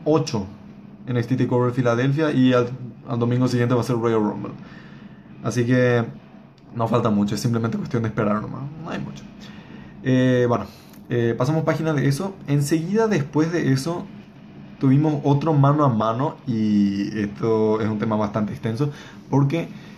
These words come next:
fue una pelea entre Roderick Strong y Fabian Aichner. Para los que no sepan, Fabian Aichner fue parte del Cruiserweight Classic y de Roderick Strong no hace falta hacerle introducción porque ya está hace rato ya en N X T,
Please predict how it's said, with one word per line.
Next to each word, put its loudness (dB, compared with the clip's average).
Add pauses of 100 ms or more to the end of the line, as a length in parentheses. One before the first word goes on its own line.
(580)
fue 4
una 2
pelea 4
entre 2
Roderick 2
Strong 2
y 6
Fabian 2
Aichner. 4 (600)
Para 6
los 6
que 2
no 2
sepan, 2
Fabian 2
Aichner 2 (240)
fue 4
parte 4
del 4
Cruiserweight 4
Classic 2 (500)
y 6
de 4
Roderick 4
Strong 2
no 6
hace 2
falta 2
hacerle 0
introducción 0
porque 0
ya 2
está -2
hace -2
rato 2
ya 2
en 2
N 0
X -6
T, 2